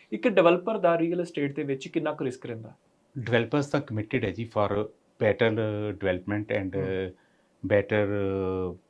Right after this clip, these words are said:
Speaker 2: parameters and, uh, better, uh, time, uh, mannered, uh, deliveries।
Speaker 1: ਤੇ
Speaker 2: ਪਰ
Speaker 1: challenges?
Speaker 2: challenges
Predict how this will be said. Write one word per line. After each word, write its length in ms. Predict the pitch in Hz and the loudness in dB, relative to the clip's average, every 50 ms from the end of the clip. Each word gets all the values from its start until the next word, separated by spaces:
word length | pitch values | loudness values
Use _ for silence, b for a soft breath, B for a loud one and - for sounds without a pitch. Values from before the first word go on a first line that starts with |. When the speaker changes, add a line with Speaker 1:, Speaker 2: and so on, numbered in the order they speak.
| _ _ _ - 104 101 | _ _ _ -20 -20 -20
Speaker 2:
parameters 840 | - - - 104 98 101 101 101 98 95 - - 101 98 101 104 101 101 - - - - - 110 101 | -8 0 2 2 4 4 2 0 0 -2 -2 -2 -2 0 0 -2 -4 -8 -12 -20 -20 -14 -8 -6 -6
and, 80 | 98 90 | -4 -2
uh, 380 | 98 98 98 95 95 95 92 b b b b b b b _ - 101 | -2 -2 -2 0 -2 -4 -6 b b b b b b b _ -8 0
better, 400 | 95 117 113 113 - 127 123 120 120 123 117 113 113 113 110 | 2 2 2 4 4 4 4 4 4 2 2 2 2 0 -2
uh, 220 | - 104 104 101 | -2 -2 -2 -2
time, 560 | 101 - _ _ _ - 110 110 110 110 113 107 | -4 -6 _ _ _ 4 4 4 4 2 0 -2
uh, 1300 | 101 - _ _ _ _ _ _ _ _ _ _ - - 113 101 98 95 95 95 92 92 92 90 92 92 95 | -4 -8 _ _ _ _ _ _ _ _ _ _ -14 -8 -4 -4 -2 -2 -2 -2 -2 -4 -4 -6 -6 -4 -2
mannered, 360 | 98 95 92 98 98 95 85 | -2 0 0 -2 -2 -4 -4
uh, 480 | 85 92 92 90 87 87 85 85 85 98 - - - | -4 -4 -4 -4 -6 -8 -8 -10 -12 -14 -14 -8 -4
deliveries। 480 | 95 92 98 95 98 104 110 113 - b b b b b | -2 -2 -2 -4 -4 -8 -8 -10 -12 b b b b b
Speaker 1:
ਤੇ 80 | 170 | 4
Speaker 2:
ਪਰ 120 | 165 185 202 | 8 10 10
Speaker 1:
challenges? 320 | 139 139 156 175 180 165 | 10 10 8 8 8 8
Speaker 2:
challenges 360 | 143 147 160 160 165 190 190 | 10 8 6 2 2 2 0